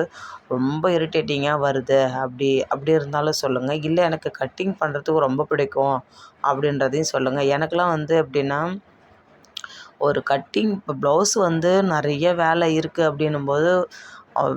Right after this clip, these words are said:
பிளவுஸ் கட்டிங் வந்து நான் முடிஞ்ச வரைக்கும் உட்காந்து வெட்டும் போதே ஒரு பத்து பிளவுஸு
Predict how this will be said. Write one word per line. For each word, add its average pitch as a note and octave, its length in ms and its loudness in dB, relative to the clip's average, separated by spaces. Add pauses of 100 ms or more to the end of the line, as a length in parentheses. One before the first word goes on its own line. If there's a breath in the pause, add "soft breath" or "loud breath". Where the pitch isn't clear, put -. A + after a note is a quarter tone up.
(140)
பிளவுஸ் C#3 380 2
கட்டிங் E3 380 -4
வந்து D3+ 220 -2
நான் D#3+ 200 -2
முடிஞ்ச C3+ 320 -4
வரைக்கும் D#3+ 460 0 (100)
உட்காந்து F3+ 420 0 (320)
வெட்டும் F#3 440 -2
போதே E3 380 2 (760 soft breath)
ஒரு D3+ 220 0 (240)
பத்து D3+ 300 -2
பிளவுஸு D3 480 2